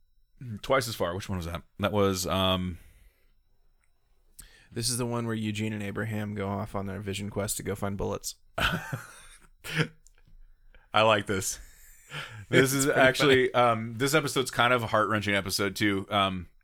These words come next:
Speaker 2: Yeah,
Speaker 1: we have,
Speaker 2: that's
Speaker 1: we
Speaker 2: not
Speaker 1: have
Speaker 2: the, that's not really the thing that happens in this episode.
Speaker 1: No, ac-, it is not in, not, not necessarily those terms, but yes. Um, Eugene has a quest, and so does the doctor, uh,
Speaker 2: Denise.
Speaker 1: Denise.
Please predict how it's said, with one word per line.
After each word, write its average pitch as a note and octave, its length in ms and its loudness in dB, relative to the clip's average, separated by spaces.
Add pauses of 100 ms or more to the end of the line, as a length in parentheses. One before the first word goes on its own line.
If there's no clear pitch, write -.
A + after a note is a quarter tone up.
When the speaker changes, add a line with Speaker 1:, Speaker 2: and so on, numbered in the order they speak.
(920)
Speaker 2:
Yeah, A2+ 140 -2
Speaker 1:
we D3+ 60 4
have, D#3+ 120 4
Speaker 2:
that's D#3 100 2
Speaker 1:
we E3+ 80 6
Speaker 2:
not A3+ 120 6
Speaker 1:
have - 100 -2
Speaker 2:
the, - 40 -20 (140)
that's B2+ 180 2
not B2+ 140 2
really A#2+ 240 4
the A2 120 -2
thing A#2 200 0
that G2+ 80 -4
happens G#2 360 0
in G2+ 80 -6
this - 160 -4
episode. B2 200 4
Speaker 1:
No, C3 260 4
ac-, D3 240 4
it D3 200 4
is C#3 500 4
not A#2 580 0
in, G#2+ 460 -2
not, G2+ 280 0
not G#2 280 0
necessarily G2+ 400 -2
those E2+ 140 -4
terms, A2+ 260 0
but - 120 -8
yes. F#2 280 0 (480)
Um, G#2+ 420 2 (920)
Eugene B2+ 460 2
has D3 160 2
a D3+ 40 -2
quest, - 520 0 (720)
and G#2+ 180 2
so B2+ 200 4
does A2+ 200 2
the G#2+ 80 -2
doctor, F#2 560 0
uh, F2 560 2 (480)
Speaker 2:
Denise. G#2+ 360 -4
Speaker 1:
Denise. G#2+ 460 2